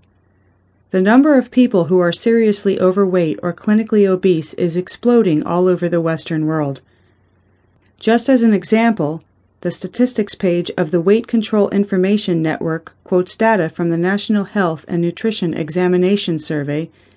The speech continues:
N H A N E S, which indicates that by the end of two thousand four, around two-thirds of adults in the U S A were officially overweight,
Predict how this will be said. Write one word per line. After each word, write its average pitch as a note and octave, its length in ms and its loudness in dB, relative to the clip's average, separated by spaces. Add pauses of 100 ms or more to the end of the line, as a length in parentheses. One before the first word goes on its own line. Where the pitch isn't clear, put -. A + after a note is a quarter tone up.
(120)
N F3+ 160 2
H F3 240 -2
A E3 220 -2
N D#3+ 160 -4
E D#3 160 0
S, E3 400 -6 (380)
which F#3 220 -2
indicates G#3+ 580 0
that - 160 -4
by F3+ 160 0
the F3 200 0
end A3 160 0
of A#3 100 -2
two G#3+ 220 0
thousand F#3+ 400 -2
four, D#3 480 0 (500)
around G3 380 2
two-thirds A#3 600 0
of F3+ 160 -4
adults E3 560 0
in F3 120 2
the E3+ 100 0
U F#3+ 240 4
S F3 240 0
A D3+ 340 0 (280)
were F#3+ 160 2
officially F#3 600 0
overweight, E3+ 640 0